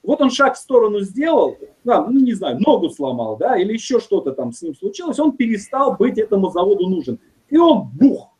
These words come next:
вниз сразу на двести метров, да, в землю, э, уходит. А вот. И, э, на самом деле, мне кажется, что сейчас происходит примерно то же самое.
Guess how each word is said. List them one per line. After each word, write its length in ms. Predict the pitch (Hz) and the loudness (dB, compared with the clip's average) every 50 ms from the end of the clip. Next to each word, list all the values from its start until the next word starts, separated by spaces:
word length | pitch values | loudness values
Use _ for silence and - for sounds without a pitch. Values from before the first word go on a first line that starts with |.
| _ _ _ | _ _ _
вниз 540 | 127 120 147 196 220 240 240 202 - - - | -18 -6 -2 0 0 2 0 0 -4 -6 -8
сразу 340 | - 180 190 180 - 156 143 | -4 -4 -2 -2 -2 -2 -2
на 120 | 147 165 | -2 -2
двести 380 | 160 170 196 202 196 - - 196 | -2 -4 -6 -8 -8 -6 -4 -4
метров, 460 | 190 180 165 143 - 120 117 110 110 | -2 -2 -2 -2 -4 -4 -8 -8 -4
да, 180 | 156 185 - - | -2 -2 -2 -2
в 40 | 139 | -4
землю, 580 | 135 - - 208 214 175 147 131 120 110 104 - _ _ _ _ _ _ _ _ _ | -8 -8 -2 2 2 2 2 2 0 -2 -4 -8 _ _ _ _ _ _ _ _ _
э, 360 | - 135 143 147 147 147 147 147 | 2 4 8 8 10 10 8 8
уходит. 600 | 165 196 202 202 208 196 170 143 123 120 - - _ _ _ _ _ _ _ _ | 6 2 0 0 0 2 2 2 0 -6 -8 -10 _ _ _ _ _ _ _ _
А 160 | - 147 165 | -4 -2 -2
вот. 360 | 202 240 208 156 123 - - _ _ _ _ | 0 0 0 0 0 -2 -6 _ _ _ _
И, 220 | 196 220 240 247 240 | -8 -6 -4 -2 -2
э, 80 | 240 - _ _ _ _ - 190 196 196 196 185 185 185 185 185 180 180 180 180 180 175 170 170 - _ _ _ _ _ _ _ _ _ _ _ _ - | -4 -4 _ _ _ _ -4 0 2 2 2 2 0 0 0 0 0 2 2 0 0 -2 -4 -8 -12 _ _ _ _ _ _ _ _ _ _ _ _ -8
на 140 | 330 196 208 | -6 -6 -4
самом 320 | - 285 277 262 247 - | -4 -4 -4 -4 -6 -6
деле, 340 | - 320 349 320 214 - - _ | -8 -8 -8 -6 -8 -8 -10 _
мне 320 | - 180 208 226 262 330 330 | -16 -10 -6 -4 -4 -4 -4
кажется, 360 | - 269 240 220 - - 196 | -4 -4 -4 -6 -8 -10 -14
что 160 | 196 - 208 196 | -14 -14 -16 -16
сейчас 380 | - 214 - 320 330 320 - | -16 -14 -12 -10 -10 -10 -10
происходит 600 | _ 202 196 202 196 - 294 311 269 240 196 - - | _ -4 -4 -4 -4 -4 -6 -4 -4 -6 -8 -8 -4
примерно 560 | 220 226 233 240 277 294 285 269 240 226 196 | 0 2 4 6 6 6 6 6 4 2 0
то 200 | - 247 247 233 | 2 2 2 2
же 140 | 214 226 202 | 2 -2 -4
самое. 640 | - - 233 208 196 160 147 127 113 104 98 98 | -2 0 2 2 2 2 2 0 -2 -2 -6 -10